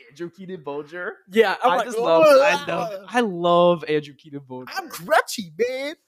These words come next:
Speaker 2: Have you seen the, the, the theories that Crutchy is Jesse Tuck?
Speaker 1: What?
Speaker 2: Yes! Oh my God, it's
Speaker 1: That's
Speaker 2: so
Speaker 1: a
Speaker 2: good.
Speaker 1: great, that's a great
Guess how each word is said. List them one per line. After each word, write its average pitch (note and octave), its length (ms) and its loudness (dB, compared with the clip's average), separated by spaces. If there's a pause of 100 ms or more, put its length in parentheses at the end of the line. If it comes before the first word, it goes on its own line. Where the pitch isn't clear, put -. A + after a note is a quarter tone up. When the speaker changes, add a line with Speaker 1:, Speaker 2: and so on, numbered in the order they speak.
(160)
Speaker 2:
Have F#3 140 2
you A3 80 2
seen B3+ 220 -2
the, G#3 80 2
the, D3 640 -2
the C#3 120 -4
theories C#3 580 -6
that B2 240 -4 (100)
Crutchy D3 640 -6
is C3+ 440 -2
Jesse B2 480 -4
Tuck? - 440 -6 (520)
Speaker 1:
What? F3+ 320 -4 (580)
Speaker 2:
Yes! F#4 440 4
Oh D#4+ 140 0
my D4+ 120 -2
God, C4 280 -2
it's G#3 100 -6
Speaker 1:
That's D#3+ 140 -2
Speaker 2:
so A#3 120 2
Speaker 1:
a A#3 40 0
Speaker 2:
good. - 120 -8
Speaker 1:
great, C3 340 -8
that's C3 180 -10
a A2 40 -16
great F2+ 160 -20